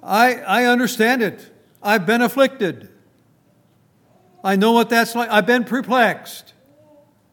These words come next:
I've been struck down. I know, I've had things happen." But it says, he's, but Paul says to the Corinthians, "But life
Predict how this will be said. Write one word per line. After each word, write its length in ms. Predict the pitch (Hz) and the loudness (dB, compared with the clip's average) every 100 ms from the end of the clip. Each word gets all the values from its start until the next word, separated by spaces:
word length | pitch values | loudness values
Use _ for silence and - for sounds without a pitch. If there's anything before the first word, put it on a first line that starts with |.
| _ _ | _ _
I've 140 | 208 | -4
been 160 | 208 240 | -2 -2
struck 420 | - 233 240 240 | -4 -4 -4 -2
down. 540 | 233 214 190 151 117 - _ _ _ _ _ _ - - - - - _ 196 | -2 0 -2 -6 -12 -20 _ _ _ _ _ _ -20 -20 -20 -20 -20 _ -4
I 140 | 233 | 0
know, 260 | 233 262 220 | 2 2 2
I've 220 | 208 208 | 2 0
had 200 | 220 196 | -2 -2
things 220 | 240 220 | -4 -4
happen." 560 | 170 214 208 175 120 104 _ _ _ _ _ _ _ _ _ _ _ _ _ _ _ _ _ _ _ _ _ _ _ _ _ _ _ | -2 -2 -4 -8 -10 -18 _ _ _ _ _ _ _ _ _ _ _ _ _ _ _ _ _ _ _ _ _ _ _ _ _ _ _
But 120 | - 165 | -8 -6
it 100 | 160 | -2
says, 520 | 226 226 202 - - _ _ _ _ _ _ _ _ _ _ _ _ | 2 4 2 -2 -14 _ _ _ _ _ _ _ _ _ _ _ _
he's, 260 | - 185 - | -6 -6 -8
but 260 | - 170 170 | -8 -8 -2
Paul 220 | 202 202 | 0 0
says 260 | 202 196 196 | 0 -4 -4
to 40 | |
the 100 | 160 | -12
Corinthians, 1000 | - 190 226 226 160 160 220 240 - - _ _ _ _ _ _ _ _ - | -10 -6 -6 -6 -6 -6 -10 -12 -18 -20 _ _ _ _ _ _ _ _ -10
"But 220 | 127 175 | -6 -4
life 600 | 160 220 247 240 - - | 2 2 2 -2 -12 -20